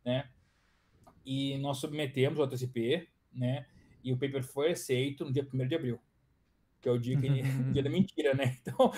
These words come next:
Speaker 1: então, se você olhar lá, o dia, a data da publicação do pa-, nosso primeiro paper é primeiro de abril, o paper que ninguém acreditava no resultado,
Speaker 2: <laughs>
Speaker 1: é, primeiro, primeiro,
Speaker 2: O que
Speaker 1: primeiro
Speaker 2: é a
Speaker 1: de abril.
Speaker 2: vida, hein? Hum.
Speaker 1: É, então,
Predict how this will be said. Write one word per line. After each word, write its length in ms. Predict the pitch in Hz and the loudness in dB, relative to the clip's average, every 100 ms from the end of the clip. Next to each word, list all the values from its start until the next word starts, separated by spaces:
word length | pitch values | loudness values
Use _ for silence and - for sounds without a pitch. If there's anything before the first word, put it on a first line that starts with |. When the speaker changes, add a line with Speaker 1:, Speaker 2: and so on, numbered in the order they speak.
| - | 0
Speaker 1:
então, 400 | - 202 202 196 - | 4 8 8 6 -6
se 100 | - | 2
você 220 | 202 196 247 | 4 10 12
olhar 280 | 254 240 | 12 10
lá, 400 | 220 190 226 285 220 | 8 6 6 4 0
o 80 | 202 | -2
dia, 240 | 208 208 | 0 2
a 20 | |
data 260 | 190 220 240 | 4 2 4
da 140 | 240 | 2
publicação 880 | 226 202 220 214 196 - 190 185 175 _ - - - - | 2 0 0 4 2 6 4 4 -2 _ -20 -20 -14 0
do 140 | 175 - | 0 2
pa-, 140 | 160 | 0
nosso 180 | 165 175 | 0 0
primeiro 360 | 175 165 226 233 | -2 4 4 4
paper 500 | - 170 196 202 220 | 2 4 4 6 2
é 60 | |
primeiro 320 | 214 175 180 202 | 2 -2 -2 4
de 60 | |
abril, 280 | 254 208 156 | 4 4 0
o 20 | 135 | 0
paper 380 | 170 170 190 - | -2 0 -2 -2
que 140 | 190 | -6
ninguém 360 | 175 220 208 214 | -4 -2 0 2
acreditava 420 | 202 190 175 165 | 2 0 0 -2
no 60 | 165 | -2
resultado, 520 | 190 - 170 170 214 | -4 -2 -2 0 -2
Speaker 2:
<laughs> 580 | - 160 151 - 165 - | -4 -8 -6 -4 -4 -2
Speaker 1:
é, 640 | 165 165 165 160 160 156 | 0 4 6 4 2 -2
primeiro, 280 | - 160 160 151 151 | -4 -2 -2 -2 -6
primeiro, 280 | 160 156 147 | -6 -4 -4
Speaker 2:
O 80 | 147 | -6
que 60 | - | -4
Speaker 1:
primeiro 100 | 151 | 0
Speaker 2:
é 20 | |
a 20 | |
Speaker 1:
de 40 | 156 | 0
abril. 160 | 143 | 0
Speaker 2:
vida, 160 | 143 147 | -4 -4
hein? 140 | 170 - - | -6 -8 -4
Hum. 140 | 170 156 | 0 2
Speaker 1:
É, 320 | 165 156 185 | 2 0 -8
então, 460 | 185 151 131 123 | -8 -4 -2 -4